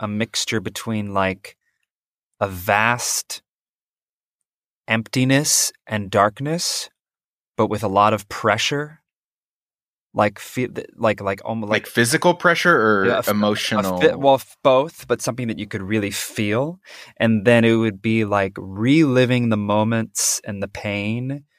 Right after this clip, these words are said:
Speaker 1: of hurting other people that you cared about, and, like, just reliving that pain and guilt that you might have caused people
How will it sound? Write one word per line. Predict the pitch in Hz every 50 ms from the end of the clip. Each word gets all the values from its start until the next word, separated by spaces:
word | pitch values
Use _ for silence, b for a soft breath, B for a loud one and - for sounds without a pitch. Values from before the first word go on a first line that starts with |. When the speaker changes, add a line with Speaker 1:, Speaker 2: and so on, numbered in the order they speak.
| _ _ _ _ -
Speaker 1:
of | 104 95 87
hurting | - 110 110 110 107 120 123 123
other | 120 120 127 127
people | - - 135 127 - - 147 147 151 160 165 _ _ _ _ _ _ _
that | - 110 - 101
you | 98
cared | 98 - 107 101 101 107 117
about, | 117 131 131 139 147 160 - - - _ _ _ _ _ _ _ _ _ _ _ _ -
and, | 113 110 107 107 107
like, | 107 101 101 101 104 -
just | - 120 - - - - -
reliving | 95 95 98 107 117 120 123 117 113 117 113 110 113 110 110 107 92
that | 95 98 98 98 98 104 - _ _ _ _ _ _ _ _ _ _ _ _ _ _ _ _ _ _ _ _ _ -
pain | - - 120 117 117 113 113 110 110 110 113 113 110 - _ -
and | 101 98 98 95 95 95 90 92 95 _ -
guilt | - 107 104 107 113 - - - -
that | 101 - 104
you | 101
might | 101 95 92 92
have | 90 87 -
caused | - - 92 85 87 87 90 92 - - -
people | - 107 101 101 - 110 110 110 117 117